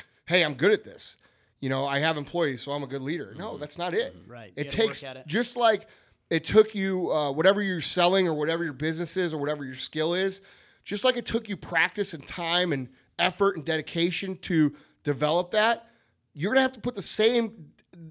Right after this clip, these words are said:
Speaker 1: the same effort, dedication, time, and will into becoming a businessman and a leader. We see this a lot with, like, chiropractors and doctors and, and lawyers.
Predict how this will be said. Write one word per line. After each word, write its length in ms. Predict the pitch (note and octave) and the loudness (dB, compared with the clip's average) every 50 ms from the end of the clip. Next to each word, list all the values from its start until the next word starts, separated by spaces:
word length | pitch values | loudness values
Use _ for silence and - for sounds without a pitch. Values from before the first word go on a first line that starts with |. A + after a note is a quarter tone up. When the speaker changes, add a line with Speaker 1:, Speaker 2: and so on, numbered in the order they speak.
| D#3 D#3+ | -16 -6
Speaker 1:
the 100 | D3+ F3+ | -4 -4
same 320 | D#3+ - - A#3+ B3 A3+ - | 0 4 4 4 4 4 0
effort, 360 | - F#3+ G3+ G3+ - G#3+ G3 D3+ | -2 -2 -2 0 0 -2 0 2
dedication, 640 | F#3 F3+ F3+ - - F#3+ F#3+ G3 F3 - F3+ F3 | 2 2 2 0 0 0 0 0 0 -2 -4 -6
time, 460 | - - E3+ F3 F3 F#3 F#3 F#3 F#3 F3 - - _ _ _ _ - | -8 -6 -6 -4 -2 0 0 0 0 -2 -8 -16 _ _ _ _ -4
and 200 | D3 D3 D3 C#3+ | -2 -2 2 4
will 360 | D#3 G3 A3 G#3 F3+ E3+ E3+ | 6 8 10 10 10 8 8
into 220 | - E3+ D#3+ E3 | 6 2 0 0
becoming 480 | D#3+ D3 D3+ - - F#3+ F3 F3 E3+ F3 | 0 -2 -4 -2 0 2 2 2 2 0
a 80 | C#3 C#3 | -2 -6
businessman 800 | B2+ G#2+ - E3 F3+ G#3+ G#3 G#3+ F#3 - - D#3+ D3 D3 D3 D#3+ | -8 -4 2 4 4 4 4 2 -4 -4 -4 -2 -2 -2 -2 -2
and 180 | D3+ C#3 C#3 | -4 -6 -4
a 120 | C3+ C3 B2+ | -4 -4 -2
leader. 420 | B2+ D#3+ A3 B3+ A3+ - C#2+ - - _ _ _ _ - | 0 0 0 0 -2 -4 -8 -12 -20 _ _ _ _ -8
We 80 | C#3 | -6
see 160 | C3+ - A#3+ | -2 0 2
this 160 | B3+ B3 - - | 2 2 2 2
a 60 | E3+ | 0
lot 320 | D#3 D#3+ F#3 G#3+ G3+ B2+ | 0 2 2 2 2 2
with, 100 | E3+ C#3 | -2 -4
like, 160 | C3+ C3+ B2+ | -4 -6 -6
chiropractors 800 | - - - F#3 G3 G3 F3 D#3+ - E3 D3 C3+ - - C3 A#2 | -6 0 4 4 6 6 4 2 0 -2 -4 -4 -4 -8 -10 -10
and 180 | A#2+ A#2 A2 G#2+ | -10 -10 -8 -2
doctors 600 | - E3 E3+ F#3 - - - C#3+ A#2 G#2+ - - - - - _ _ _ - | 2 4 4 4 2 0 -6 -10 -10 -10 -12 -14 -16 -20 -20 _ _ _ 0
and, 320 | D#3 D3+ D3 C#3 C#3 D3 - - | 2 2 4 2 0 -2 -4 -4
and 180 | D#3 C#3+ D3 C#3+ | -2 -2 4 8
lawyers. 500 | E3 G#3 B3+ C4+ G3 B2 - - - - | 10 10 10 10 8 4 0 -6 -12 -14